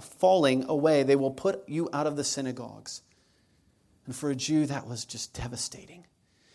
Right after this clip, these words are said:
"And indeed, the hour is coming when whoever kills you will think he is offering service to God." Can you imagine if you're hearing this? Okay, if they're persecuting Jesus, you're telling me that they're gonna persecute me? If they,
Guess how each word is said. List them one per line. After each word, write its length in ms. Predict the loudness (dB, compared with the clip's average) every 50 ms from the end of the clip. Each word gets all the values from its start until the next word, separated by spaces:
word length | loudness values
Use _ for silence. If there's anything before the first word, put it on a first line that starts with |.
| _ _ -2
"And 80 | 0 2
indeed, 460 | 2 2 0 0 0 2 2 2 2
the 200 | 0 0 -2 2
hour 280 | 2 2 4 4 2
is 120 | 2 0 -2
coming 440 | -6 -6 -4 -2 -2 0 0 0 0
when 140 | 0 0
whoever 360 | 0 0 0 0 0 0 -2 -4
kills 480 | -6 -8 -4 -2 -2 0 -2 -4 -4
you 140 | -4 -2 -2
will 120 | -2 -4
think 280 | -6 -4 -4 -4 -4 -2
he 120 | 0 -2
is 140 | -2 -2 -2 -8 -10
offering 460 | -8 -8 -8 -8 -10 -10 -8 -8 -8
service 440 | -8 -8 -6 -6 -6 -6 -8 -10 -8
to 120 | -10 -10 -8
God." 320 | -6 -6 -6 -8 -10 -12 -16 _ _ _ _ _ _ _ _ _
Can 120 | -10 -10
you 60 | -8 -8
imagine 180 | -8 -10 -10
if 80 | -8 -8
you're 100 | -8 -8
hearing 300 | -8 -10 -10 -10 -8 -10
this? 300 | -10 -10 -10 -12 -14 -16 _ -20 _ _ _ _ _ _ _ _ _
Okay, 160 | -14 -8 -8 -8
if 180 | -8 -8 -6
they're 100 | -6 -6
persecuting 720 | -6 -4 -8 -8 -8 -10 -12 -10 -8 -8 -6 -6 -6 -8 -12 -18 _ _ _
Jesus, 400 | -10 -8 -8 -6 -6 -8 -8 -8
you're 80 | -10 -8
telling 220 | -8 -8 -6 -6
me 60 | -6 -8
that 100 | -8 -10
they're 100 | -8 -8
gonna 140 | -6 -8
persecute 500 | -8 -8 -8 -8 -8 -12 -10 -10 -10 -8
me? 300 | -6 -8 -8 -8 -8 -12 -14 _ _ _ _ _ _ -18
If 120 | -10 -6
they, 140 | -6 -6